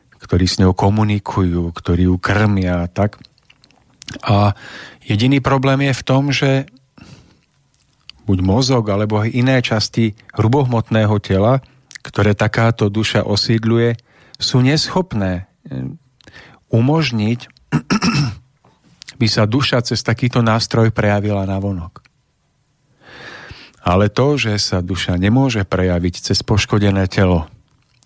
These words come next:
to neznamená, že neprežíva, že nevníma, že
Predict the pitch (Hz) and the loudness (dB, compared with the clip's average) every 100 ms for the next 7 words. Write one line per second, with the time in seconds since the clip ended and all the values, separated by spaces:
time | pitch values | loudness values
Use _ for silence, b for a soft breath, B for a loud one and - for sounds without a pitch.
0 | - 104 104 117 143 131 110 104 104 101 | -4 2 2 4 4 4 2 0 0 0
1 | 110 104 - b b b b b _ _ | 2 0 -2 b b b b b _ _
2 | _ _ _ _ _ - 101 110 107 107 | _ _ _ _ _ -2 0 0 0 0
3 | 101 90 80 73 - _ _ _ _ _ | 0 -2 -4 -6 -10 _ _ _ _ _
4 | _ _ _ _ B B - - 98 104 | _ _ _ _ B B -6 0 2 2
5 | 107 113 107 87 87 - _ _ _ _ | 0 0 -2 -2 -4 -8 _ _ _ _
6 | _ _ _ _ _ _ _ _ _ _ | _ _ _ _ _ _ _ _ _ _
7 | _ _ - 101 92 92 92 | _ _ -4 0 2 4 2